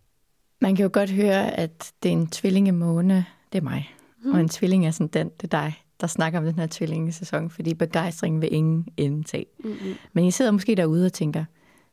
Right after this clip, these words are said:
Speaker 1: "Hvornår er det nu, det lige skifter?"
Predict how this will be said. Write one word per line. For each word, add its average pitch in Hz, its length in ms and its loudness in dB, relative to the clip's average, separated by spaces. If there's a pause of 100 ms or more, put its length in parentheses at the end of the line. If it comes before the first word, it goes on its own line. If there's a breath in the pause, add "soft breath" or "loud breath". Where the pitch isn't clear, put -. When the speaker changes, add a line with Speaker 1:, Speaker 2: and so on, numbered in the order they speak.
Speaker 1:
"Hvornår 165 380 0
er 247 120 2
det 311 120 4
nu, 151 140 0 (480)
det 160 120 -2
lige 127 340 -4 (320)
skifter?" - 440 -10